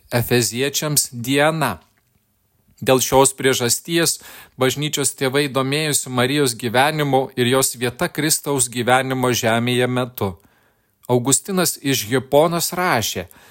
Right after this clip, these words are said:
kad Dievas sukūrė mergelę, kurią pasirinko būti jo, Kristaus, motina. Gregorijus Nazenzietis,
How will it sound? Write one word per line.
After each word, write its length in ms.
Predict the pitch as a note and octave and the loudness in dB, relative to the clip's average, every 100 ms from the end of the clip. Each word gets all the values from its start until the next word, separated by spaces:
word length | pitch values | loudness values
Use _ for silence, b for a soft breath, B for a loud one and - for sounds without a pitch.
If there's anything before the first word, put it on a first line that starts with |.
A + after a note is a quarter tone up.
| b b - | b b -2
kad 180 | C3 | -2
Dievas 600 | A#2+ G#2+ D3 G#3+ A3 F#3+ - | -2 -4 0 0 0 -2 -2
sukūrė 540 | A2 - F3+ G#3 F3 | -8 -4 0 2 2
mergelę, 760 | B2+ A#2+ A2 A#2+ C#3+ F#3+ G3 | 2 0 0 2 2 2 0
kurią 340 | F3+ C3 C3+ D3+ | 0 0 2 2
pasirinko 640 | - D#3 - C#3 D#3 E3+ F3 | 0 -2 -2 -4 -4 0 -2
būti 460 | B2 C3+ D3 D#3+ D3 | 0 -4 -2 0 4
jo, 460 | A#2 C3+ F#3 F#3+ _ - | 6 6 4 -2 _ -10
Kristaus, 680 | B2 C3 - F3 D#3 - - | -6 -2 -4 -4 -2 -2 -4
motina. 720 | C#3+ C3+ C3+ G#2 - G2 G2+ - _ _ _ _ _ _ _ _ _ - | -4 4 6 6 2 -4 -4 -8 _ _ _ _ _ _ _ _ _ -2
Gregorijus 640 | A#2 A2+ C3 C3+ C#3 B2+ | 2 4 6 6 4 -2
Nazenzietis, 960 | C3+ C3 A#2+ B2+ A#2+ C3+ G3+ G3+ A#2+ - | -2 -2 -2 -4 -4 -2 -2 0 -4 -6